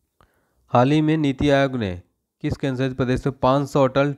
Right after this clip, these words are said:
टिकरिंग लैंप स्थापित करने की घोषणा की? जम्मू कश्मीर के अंदर। किसके द्वारा देश का पहला राष्ट्रीय इलेक्ट्रिक फ्रेट प्लेटफॉर्म ई फास्ट इंडिया लॉन्च किया गया? नीति आयोग द्वारा। किस राज्य सरकार द्वारा नीति आयोग की तर्ज पर एक राज्य स्तरीय संस्थान बनाया जाएगा? महाराष्ट्र के अंदर।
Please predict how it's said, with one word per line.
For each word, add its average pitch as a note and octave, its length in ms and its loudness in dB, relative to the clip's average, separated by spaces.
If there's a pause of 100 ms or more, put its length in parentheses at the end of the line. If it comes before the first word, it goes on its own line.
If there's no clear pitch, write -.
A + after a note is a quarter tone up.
(180)
टिकरिंग C3+ 320 -4
लैंप C3 240 0
स्थापित B2 280 -2
करने B2 180 -6
की A2+ 40 -6
घोषणा A#2 260 -4
की? C#3+ 140 -4
जम्मू G#2+ 240 -2
कश्मीर F#2 380 -8
के F#2 60 -10
अंदर। E2+ 180 -14 (600)
किसके C#3 220 0
द्वारा C#3+ 200 4
देश C3 260 -2
का C#3 100 -2
पहला B2+ 320 0
राष्ट्रीय A#2+ 440 0
इलेक्ट्रिक C#3+ 520 -4 (640)
फ्रेट C#3+ 220 0
प्लेटफॉर्म C3+ 460 -2
ई D#3 120 2
फास्ट C#3 360 0
इंडिया C3+ 160 -2
लॉन्च B2 240 -2
किया B2+ 180 -2
गया? C#3+ 120 -2
नीति A#2 260 -2
आयोग F#2+ 140 0
द्वारा। F#2 200 -4
किस - 220 -6
राज्य C#3 220 4
सरकार B2 260 -2
द्वारा G#2+ 160 0
नीति A#2 260 -2
आयोग C3+ 200 2
की C3+ 60 -10
तर्ज A#2+ 220 -2
पर C3 160 -4
एक C#3 140 -2
राज्य B2+ 320 0
स्तरीय B2+ 240 -8
संस्थान A#2+ 380 -6
बनाया A2+ 220 -2
जाएगा? B2+ 220 0
महाराष्ट्र F#2+ 460 -2
के F#2 60 -12
अंदर। - 200 -14